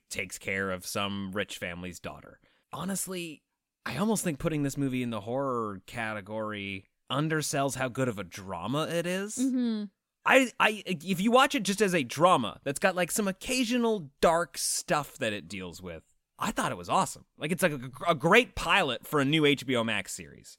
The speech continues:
Speaker 1: But as a horror <laughs> movie, it's, uh, it's not enough.
Speaker 2: Yeah, it definitely ends on an exclamation mark, but in a horror film, you have the exclamation mark, and then you have some kind of final showdown or some denouement or some,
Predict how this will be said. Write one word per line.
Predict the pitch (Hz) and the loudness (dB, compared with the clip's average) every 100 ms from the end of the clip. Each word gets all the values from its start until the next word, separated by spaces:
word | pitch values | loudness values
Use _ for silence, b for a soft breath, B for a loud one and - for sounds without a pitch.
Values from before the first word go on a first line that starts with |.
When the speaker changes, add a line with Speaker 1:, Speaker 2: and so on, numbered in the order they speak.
| b b b b b | b b b b b
Speaker 1:
But | 127 | -4
as | 120 190 190 | 6 6 8
a | 151 | 4
horror | 117 151 240 202 135 | 4 8 10 10 6
<laughs> | |
movie, | 131 110 - 240 - 208 190 156 127 - _ | 2 0 6 8 10 8 8 4 2 -6 _
it's, | 147 147 - - - b b b b b b b _ _ | 0 0 -2 -8 -10 b b b b b b b _ _
uh, | 117 113 107 104 104 107 101 - | -8 -6 -4 -6 -6 -6 -6 -8
it's | 131 135 - | -10 -8 -2
not | 160 156 156 | 2 2 0
enough. | 135 123 120 113 - - - _ - | -2 -2 -2 -4 -8 -16 -20 _ -6
Speaker 2:
Yeah, | 226 233 202 - | 0 0 0 -2
it | 226 | -2
definitely | 233 269 269 226 - | 0 -2 -2 -4 -2
ends | 208 214 214 | -2 -2 -2
on | 190 | -4
an | 190 175 | -4 -6
exclamation | 180 - 175 175 202 | -8 -8 -8 -8 -4
mark, | 220 240 254 - | -2 -2 -4 -2
but | 196 170 | -2 0
in | 214 | -2
a | 202 | -2
horror | 196 214 208 | 0 2 2
film, | - 202 185 180 | 0 -2 -2 -4
you | 180 190 | -6 -4
have | 185 170 | -4 -2
the | 185 | -2
exclamation | 180 - 185 175 185 | -2 -4 -4 -4 -4
mark, | 175 170 - | -4 -4 -6
and | 180 | -6
then | 175 180 | -4 -4
you | |
have | 175 170 | -6 -6
some | - 233 233 | 0 2 2
kind | 214 | 0
of | 196 | 0
final | - 214 208 | 0 0 0
showdown | - 262 262 214 196 180 175 | 2 6 6 6 4 2 -2
or | 175 | -6
some | 180 208 202 | -6 -4 -2
denouement | 180 214 214 214 220 226 202 190 | 0 2 2 0 0 0 -2 -4
or | 143 | -6
some, | 185 202 185 185 | -6 -6 -6 -6